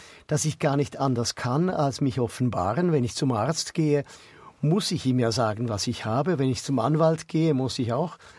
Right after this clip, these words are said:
einen geschützten Rahmen haben. Und wenn das alles rausgeht nachher, das wäre schlimm. Auf der anderen Seite dürfen wir, gerade vom Strafrecht her,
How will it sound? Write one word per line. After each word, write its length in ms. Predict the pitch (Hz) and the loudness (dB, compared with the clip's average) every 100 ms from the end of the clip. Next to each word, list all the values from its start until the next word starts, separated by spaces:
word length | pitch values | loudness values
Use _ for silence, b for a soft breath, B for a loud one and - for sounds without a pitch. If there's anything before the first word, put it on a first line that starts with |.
| B | B
einen 220 | 131 117 | -2 -2
geschützten 500 | - 143 127 - 120 | -2 -4 -2 -4 -2
Rahmen 420 | 117 101 143 160 | -2 0 0 2
haben. 240 | 160 160 160 B B B - | 2 0 -2 B B B 0
Und 80 | |
wenn 140 | 143 139 | 0 2
das 280 | 156 190 165 | 0 0 0
alles 260 | 165 131 | 0 0
rausgeht 540 | 131 185 - - 98 - | 0 0 -2 -4 -6 -6
nachher, 400 | 95 82 95 - B B B B | -6 -6 -8 -10 B B B B
das 180 | - 107 | -6 -2
wäre 220 | 135 131 | 0 0
schlimm. 360 | 113 110 98 95 _ B B | -4 -4 -4 -6 _ B B
Auf 160 | 143 - | -2 0
der 140 | 135 | 0
anderen 260 | 143 202 185 | 2 2 2
Seite 520 | 175 170 165 165 156 B B B - | 2 0 2 0 0 B B B -2
dürfen 480 | 160 175 170 - 170 | 2 2 0 -2 0
wir, 240 | 131 120 98 | 2 0 0
gerade 260 | 127 127 | -2 -2
vom 160 | - 107 | -2 -6
Strafrecht 680 | - 104 135 160 147 - | -2 -2 0 -2 -2 -2
her, 300 | 151 139 135 | 0 0 0